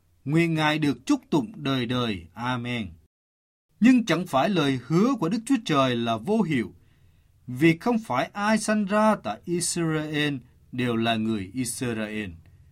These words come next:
Cũng không phải tất cả hậu tự của Abraham đều thực sự là con cháu của ông. Nhưng chỉ dòng dõi của Isaac mới là con cháu mang danh người.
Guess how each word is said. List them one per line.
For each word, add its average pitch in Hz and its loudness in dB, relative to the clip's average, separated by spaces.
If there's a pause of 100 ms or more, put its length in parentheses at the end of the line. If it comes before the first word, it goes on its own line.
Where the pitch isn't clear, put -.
(420)
Cũng 185 -2
không 254 2
phải - -2
tất - -6
cả 160 0
hậu 139 -2
tự 120 -4
của 117 -10
Abraham 175 0 (540)
đều 135 0
thực 135 -4
sự 127 -2
là 117 -2
con 135 -4
cháu 143 0
của 104 -10
ông. 135 0 (920)
Nhưng 190 6 (240)
chỉ 110 -6
dòng 107 -6
dõi 107 -2
của 117 -8
Isaac 175 -2
mới 160 -6
là 120 0
con 131 -6
cháu 139 0
mang 123 -4
danh 117 -4
người. 95 -6